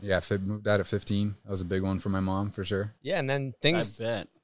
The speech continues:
Speaker 2: things
Speaker 3: Moving out at
Speaker 2: started
Speaker 3: fifteen.
Speaker 2: happening quick. I remember there was rumors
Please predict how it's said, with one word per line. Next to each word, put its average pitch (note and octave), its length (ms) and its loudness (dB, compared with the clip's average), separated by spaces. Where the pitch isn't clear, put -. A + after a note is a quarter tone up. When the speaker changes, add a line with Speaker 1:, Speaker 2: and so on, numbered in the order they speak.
Speaker 2:
things D#3 260 2
Speaker 3:
Moving D#3 140 4
out C3 60 0
at A#2+ 60 -8
Speaker 2:
started - 20 -14
Speaker 3:
fifteen. G#2+ 440 -8
Speaker 2:
happening B2+ 760 -2
quick. E3 320 0
I D#3 120 4
remember E3+ 460 2
there D3+ 140 4
was C3+ 140 0
rumors C#3 720 -2